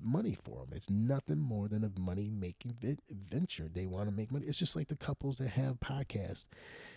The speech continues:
and they have the, all the stuff, they, OnlyFans and all that. They do this shit so they can promote themselves and make money off of you. They're really not swingers. They're just fucking people fucking to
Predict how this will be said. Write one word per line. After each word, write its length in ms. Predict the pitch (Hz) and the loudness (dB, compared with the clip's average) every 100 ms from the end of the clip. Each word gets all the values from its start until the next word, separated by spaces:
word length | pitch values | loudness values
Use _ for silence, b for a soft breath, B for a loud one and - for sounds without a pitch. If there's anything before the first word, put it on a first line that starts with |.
| B | B
and 160 | 110 110 | 4 6
they 120 | 107 | 6
have 420 | 98 110 104 117 | 6 6 4 0
the, 160 | 117 - | -2 0
all 200 | 117 120 | 2 2
the 80 | 104 | 2
stuff, 400 | - 123 135 - | 0 2 2 2
they, 340 | 98 95 95 B B B B B - | 0 2 0 B B B B B 8
OnlyFans 640 | 123 139 135 - 107 92 | 10 12 10 8 4 4
and 100 | 95 | 4
all 140 | 92 90 | 4 4
that. 200 | 82 - | 2 0
They 140 | 90 | 0
do 260 | 110 120 220 | 2 4 6
this 180 | 170 - | 4 2
shit 380 | - 131 123 - _ - - | 0 0 0 -4 _ -20 -8
so 100 | 110 | -2
they 100 | 117 | 0
can 140 | 110 | 0
promote 480 | - 147 165 156 170 | 2 2 4 4 4
themselves 360 | 123 107 113 113 | 2 2 0 2
and 100 | 123 | 2
make 180 | 147 139 | 2 2
money 280 | 135 143 | 4 4
off 220 | - - 98 | 4 2 2
of 60 | |
you. 280 | 117 165 95 - - | 2 4 2 -2 2
They're 140 | 120 | 4
really 380 | 135 143 196 165 | 4 4 6 6
not 240 | 127 127 | 4 2
swingers. 560 | - 160 196 123 - - B B B B B - | 0 2 4 2 -6 -12 B B B B B -6
They're 160 | 127 | -2
just 200 | 170 160 | 0 0
fucking 340 | - 156 - 143 | -2 -4 -2 -4
people 440 | - 165 104 104 B B B B - | -2 -2 -2 -6 B B B B -20
fucking 560 | - 139 - 90 107 113 B B B _ _ _ _ _ - | -6 -4 -2 -4 -4 -4 B B B _ _ _ _ _ -4
to 380 | 175 139 113 | 2 2 2